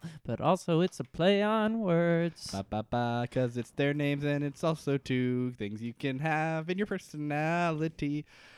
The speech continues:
Speaker 2: That's how the pitch went, I think. Something like
Speaker 1: <laughs>
Speaker 2: that.
Speaker 1: Yeah.
Speaker 2: Yeah.
Speaker 1: Um, that was a great behind the scenes feature.
Speaker 2: Yeah, that's a new thing we're gonna try to do, is that this is,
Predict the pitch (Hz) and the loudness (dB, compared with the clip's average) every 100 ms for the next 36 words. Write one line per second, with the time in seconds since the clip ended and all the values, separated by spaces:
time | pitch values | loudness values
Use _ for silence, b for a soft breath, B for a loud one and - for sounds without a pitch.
0 | B B B - 135 220 185 175 - 110 | B B B -4 -2 0 -2 -2 -4 -8
1 | 85 82 82 80 - 113 95 78 165 139 | -10 -12 -12 -14 -10 -8 -4 4 8 12
2 | 220 180 190 180 180 185 185 185 185 180 | 12 12 12 12 12 10 8 8 6 6
3 | 127 113 95 80 147 147 147 147 143 b | 4 2 -2 -2 2 4 4 2 -2 b
4 | b b b _ - - 143 151 - 151 | b b b _ -18 2 6 6 6 4
5 | 139 135 139 131 131 123 127 123 - 127 | 2 4 4 4 4 2 2 2 0 -2
6 | 117 - 123 - 117 107 117 - 165 110 | -2 -2 -4 -2 -4 -4 -6 2 4 4
7 | 101 131 190 196 190 175 147 131 120 113 | 2 2 2 0 0 0 0 0 2 0
8 | 101 101 101 107 104 107 107 104 101 156 | 2 0 0 0 -2 -2 -2 0 0 0
9 | - 180 165 147 - | 2 2 2 -2 -10